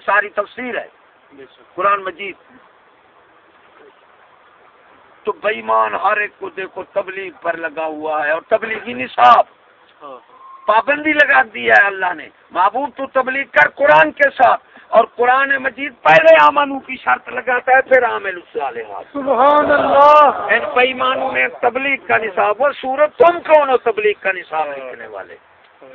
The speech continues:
Speaker 1: چاہے لو، تمہیں پتہ نہیں تبلیغ کس کو کہتے ہیں۔ پھر بات کرو، لڑ پڑیں گے۔ ارے تیرہ سال جو تبلیغ فرمائے، صحابہ رے دنگارو پر پیٹے گئے، نہیں پیٹے گئے؟ پھر ان بے ایمانوں سے پوچھو، وہ پتھر کھانا بھی سنت ہے، نہیں سنت؟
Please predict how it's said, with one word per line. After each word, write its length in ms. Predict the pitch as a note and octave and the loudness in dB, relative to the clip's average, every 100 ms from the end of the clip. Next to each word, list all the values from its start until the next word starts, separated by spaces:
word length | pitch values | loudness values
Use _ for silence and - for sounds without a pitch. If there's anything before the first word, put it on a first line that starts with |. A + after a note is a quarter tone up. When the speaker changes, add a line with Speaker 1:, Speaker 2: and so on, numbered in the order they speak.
| - _ _ _ _ _ - | -20 _ _ _ _ _ 0
Speaker 1:
چاہے 280 | A#3 B3 C4+ | 4 4 6
لو، 140 | D4 | 4
تمہیں 240 | - C4+ C4 | 4 -4 -2
پتہ 280 | - D4+ D#4 | 0 2 2
نہیں 120 | D#4 D4 | 0 -2
تبلیغ 300 | C4 A#3+ A3+ - | -6 -4 -10 -8
کس 200 | G3+ _ | -10 _
کو 100 | E3 | -14
کہتے 420 | - C3 - A2+ | -12 -16 -14 -20
ہیں۔ 120 | F2+ D2+ _ _ _ _ _ _ _ | -20 _ _ _ _ _ _ _ _
پھر 120 | - G3+ | -10 0
بات 320 | A#3+ A#3+ - | 2 2 0
کرو، 180 | B3+ C4 | 2 4
لڑ 220 | B3 A3 | 2 0
پڑیں 320 | G3+ F#3 E3 | -4 -8 -8
گے۔ 100 | D#3+ | -8
ارے 300 | E3+ G#3+ F#3+ - _ - | -4 -4 -4 -8 _ -4
تیرہ 280 | A3 G#3+ G3+ | -2 -2 -4
سال 220 | G#3 G3 G3 | 0 0 0
جو 140 | G3 | -6
تبلیغ 400 | - F3+ F3+ F#3+ D#3+ | -8 -10 -8 -12 -10
فرمائے، 420 | F3+ F3+ F#3+ A3 G#3+ | -12 -4 -2 -2 -4
صحابہ 320 | F3 F#3 G3 | 0 0 0
رے 160 | F#3+ G3 | -2 -4
دنگارو 400 | F#3 F3+ F#3 F#3 | -6 -2 -2 -2
پر 180 | G3 G3 | -6 -8
پیٹے 240 | - F#3 G3+ | -8 -8 -4
گئے، 200 | A3 D4 | 2 2
نہیں 160 | D4+ | 0
پیٹے 280 | C#4+ A#3+ B3+ | -6 0 0
گئے؟ 180 | G#3+ - - - - - _ _ - - | 0 -6 -12 -20 -20 -20 _ _ -20 -10
پھر 160 | - B3 | -2 0
ان 200 | B3 B3 | 0 0
بے 100 | A#3+ | 0
ایمانوں 400 | B3 A#3+ B3 B3 B3+ | 0 0 -2 -4 -4
سے 160 | B3 | -6
پوچھو، 300 | B3 A#3+ C4 | -6 -2 2
وہ 100 | C#4 | 2
پتھر 380 | C4+ B3+ - B3 | 2 -8 -2 -2
کھانا 300 | - A#3+ B3+ | 2 0 0
بھی 140 | C4 - | -10 -10
سنت 340 | B3 B3 A#3+ | -6 0 2
ہے، 160 | A#3+ C4 | 2 0
نہیں 140 | C#4 A#3+ | -2 -10
سنت؟ 300 | E3 A#3 | -8 -6